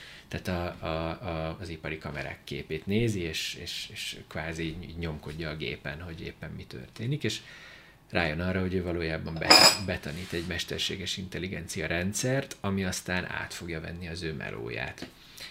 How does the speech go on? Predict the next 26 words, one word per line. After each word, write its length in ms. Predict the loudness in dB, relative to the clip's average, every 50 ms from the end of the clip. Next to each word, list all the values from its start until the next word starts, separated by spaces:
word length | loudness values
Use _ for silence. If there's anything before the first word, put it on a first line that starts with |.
| -14 -16 -16 -6
És 160 | 0 2 2
akkor 180 | 2 2 0 0
ezzel 460 | 2 2 2 0 0 0 0 0 0 -2 -4
mit 120 | -8 -8 -8
tud 180 | -10 -8 -8 -6
kezdeni 540 | -6 -6 -6 -6 -6 -6 -6 -6 -6 -6 -6
a 60 | -8
kolléganőjével 800 | -8 -8 -6 -4 -4 -4 -4 -4 -4 -4 -6 -6 -6 -6 -8 -8
együtt, 400 | -8 -10 -10 -12 -12 -12 -10 -10
ez 140 | -10 -8 -8
a, 220 | -8 -8 -8 -10 -10 -12 -12
ez 100 | -10 -8
a, 240 | -8 -8 -8 -10 -12 -16 -20 -20 -20 -20 -20 -20 -20 -18
a 40 | -10
történet 560 | -8 -8 -8 -8 -8 -8 -8 -8 -8 -6 -2
lényege. 440 | 0 2 4 4 6 8 8 6 6 2 -4 -12 -16 -16 -16 -16 -18 -20 -20 -20 -14 -6
Szóval 480 | 4 6 8 8 10 8 8 6 2 -2 -10 -18 6 10
ehhez 440 | 12 12 12 12 12 10 10 8
nekünk 540 | 6 4 2 2 4 6 6 6 6 4 -2 -8 -18 -20 -20 -20 -20 -14 4
fel 200 | 8 8 8 10
kellett 240 | 8 4 4 4 4
vennünk 320 | 2 4 4 2 2 2
először 260 | 0 0 0 0 0
is 140 | 0 0 0
hetvenöt 480 | 2 2 2 0 0 -4 -4 -4 -2 0
darab 300 | 0 0 0 0 -2